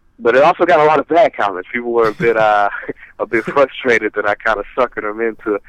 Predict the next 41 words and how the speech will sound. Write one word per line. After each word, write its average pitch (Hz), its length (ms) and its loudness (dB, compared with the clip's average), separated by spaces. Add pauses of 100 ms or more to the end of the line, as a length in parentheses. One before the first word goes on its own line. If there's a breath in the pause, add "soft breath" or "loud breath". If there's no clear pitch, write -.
(320 loud breath)
into 107 240 -6
my 139 240 2
music, 110 400 -6 (360 loud breath)
you 110 100 -10
know, 110 160 0
but 110 180 -4
I 107 40 -6 (100)
built 139 220 2
some 113 220 -6
fans 139 360 2
off 101 220 0
of 101 80 -6
that. 95 320 -2
And, 101 260 -6
you 113 80 -8
know, 101 300 -4 (480)
I 107 100 -4
think, 120 280 -6
you 120 80 -8
know, 107 140 -2
in 107 80 -6
the 101 60 -6
marketing 117 520 -2
game, 117 460 0 (420 loud breath)
you 117 140 -4
know, 104 340 0 (100)
everything 131 420 -2
goes, 120 400 2 (260)
you 104 160 -8
know, 104 220 -2 (140)
so 101 360 0
any 113 200 -6
attention 117 440 -6
is 101 160 -10
good 117 160 -2
attention. 120 640 -6
So 101 260 0 (840)
that's 113 160 -2
kinda 127 220 -2
how 120 200 2
I - 20 4